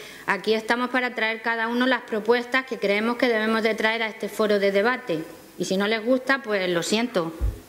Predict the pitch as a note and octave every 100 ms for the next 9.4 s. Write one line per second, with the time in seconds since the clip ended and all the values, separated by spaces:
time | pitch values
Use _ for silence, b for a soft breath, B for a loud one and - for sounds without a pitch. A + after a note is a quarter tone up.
0 | - - - - - - - - - -
1 | - - B B B B B B - B3
2 | B3+ A#3+ A#3+ C#4 D4 D4 C#4+ C4+ A#3+ A3+
3 | G#3+ G3+ F#3+ F#3 - - A#3 A#3 A#3 A#3
4 | B3 C4 C4+ D4+ D#4 G3+ D#3+ - - -
5 | - - - - - - G#3+ G#3 G#3 G#3+
6 | G#3 G3+ G3 F#3+ - - A3 G#3 G#3 A#3+
7 | B3 A#3 A#3 A#3+ C4 D#4+ D#4+ D#4 A3 G#3
8 | A#3 A#3 A3+ B3 - C4 D4 E4+ E4 G3+
9 | F#3 A3 A3